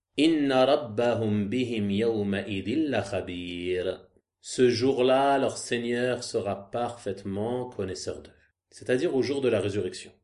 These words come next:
Et Allah subhanahu wa ta'ala, en réalité, il a pleine connaissance de nos œuvres avant ce jour-là. Car il sait tout ce qui se passe,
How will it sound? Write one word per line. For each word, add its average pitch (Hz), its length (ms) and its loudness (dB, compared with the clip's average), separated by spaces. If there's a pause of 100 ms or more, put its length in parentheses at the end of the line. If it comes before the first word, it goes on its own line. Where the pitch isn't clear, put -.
(320)
Et - 20 -2
Allah 127 220 4
subhanahu 139 480 -2
wa 123 120 6
ta'ala, 139 300 0
en 151 120 -2
réalité, 123 600 0 (360)
il 135 100 2
a 143 60 6
pleine 196 300 2
connaissance 151 500 2
de 135 80 2
nos 131 240 2
œuvres 160 420 -2 (460)
avant 202 180 0
ce 185 160 0
jour-là. 170 500 0 (340)
Car - 580 0 (260)
il 135 160 -2
sait - 500 2 (360)
tout 120 100 -6
ce 117 140 -4
qui 113 160 -6
se - 100 0
passe, - 640 -4